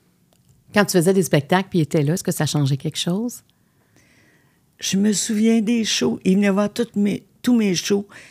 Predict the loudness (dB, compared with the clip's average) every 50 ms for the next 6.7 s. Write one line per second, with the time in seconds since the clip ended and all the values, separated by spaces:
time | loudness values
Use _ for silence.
0 | -16 _ 2 4 4 4 6 4 4 2 2 2 2 2 2 0 -2 -4 -4 -4
1 | -4 -2 -2 -4 -6 -4 -4 -4 -4 -4 -4 -6 -8 -8 -10 _ _ _ _ _
2 | _ -20 -20 -20 -20 -20 -20 -20 -20 _ _ 0 0 0 0 -2 0 2 2 2
3 | 2 0 -2 _ _ _ -6 -4 -2 -2 -2 -4 -6 -8 -12 _ _ _ _ _
4 | _ _ _ _ _ _ _ _ _ _ _ _ _ _ _ _ _ _ _ _
5 | _ -2 -2 0 2 0 2 2 2 0 2 2 0 0 0 0 0 0 0 0
6 | 0 2 2 0 0 0 -2 -2 0 2 2 2 2 0